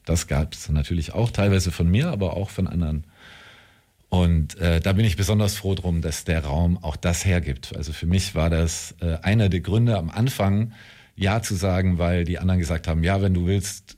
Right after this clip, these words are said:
äh, kann, können wir auch ein bisschen zur Seite rücken und es wird ein Theater für einen Tag oder so.“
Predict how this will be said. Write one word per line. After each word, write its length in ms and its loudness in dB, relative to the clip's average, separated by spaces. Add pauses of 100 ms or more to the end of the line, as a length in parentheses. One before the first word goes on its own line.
äh, 180 0
kann, 320 0
können 180 0
wir 80 4
auch 80 -2
ein 60 2
bisschen 240 -2
zur 100 -8
Seite 300 -2
rücken 220 -2
und 200 -4
es 140 -8
wird 120 -4
ein 120 -2
Theater 460 -4
für 340 -10 (180)
einen 200 -12
Tag 260 -16 (100)
oder 160 -14
so.“ 100 -20